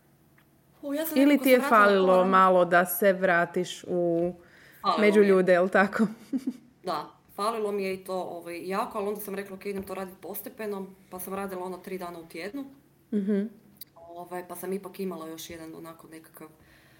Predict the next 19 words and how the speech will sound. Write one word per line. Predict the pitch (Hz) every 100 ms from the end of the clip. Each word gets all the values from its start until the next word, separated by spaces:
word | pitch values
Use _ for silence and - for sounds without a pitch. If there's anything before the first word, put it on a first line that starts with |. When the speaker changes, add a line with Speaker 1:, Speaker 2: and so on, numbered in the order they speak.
| _ _ _ _ _ 175
Speaker 1:
e, | 165 135 -
izlazak | 226 269 277 208 214
ono | 226 220
za | 180
sebe | 185 196 196 247 339 311 - -
i, | 220 226 214 -
i | 208 208 202 - _ - -
ono | 190 196
među | 190 185 202
ljude | 220 247 233
i, | 202 202
i | 190 202
vratit | 190 196 196 185
se, | 190
mogla | 185 180
sam | 185
i | 180
dalje, | 185 180 170
ovaj, | 170 170 175 175